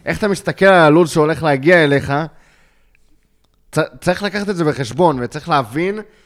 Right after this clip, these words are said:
קודם כל, אני רוצה שכל מי שמפנטז על הקוואדרפול, או אם אתם לא מוכנים לקבל את ה-, <laughs> את העיוות הזה, אז, אה,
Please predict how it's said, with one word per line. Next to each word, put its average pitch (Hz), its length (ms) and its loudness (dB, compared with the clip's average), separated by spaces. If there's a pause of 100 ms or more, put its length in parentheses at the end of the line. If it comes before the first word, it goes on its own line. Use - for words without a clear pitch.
(280)
קודם 202 240 -4
כל, 214 360 0 (140)
אני 135 160 -4
רוצה 135 300 -4
שכל 151 520 -4
מי 175 100 -4
שמפנטז 131 960 -4
על 131 180 0
הקוואדרפול, 139 1400 -2
או 127 140 -4
אם 131 60 -10
אתם 127 220 -12
לא 123 320 -8
מוכנים 123 460 -12
לקבל 123 260 -8
את 107 120 -10
ה-, 110 280 -6 (580)
<laughs> - 120 -14 (760)
את - 40 -16
העיוות 143 400 2
הזה, 151 280 2
אז, 127 180 0
אה, 139 60 2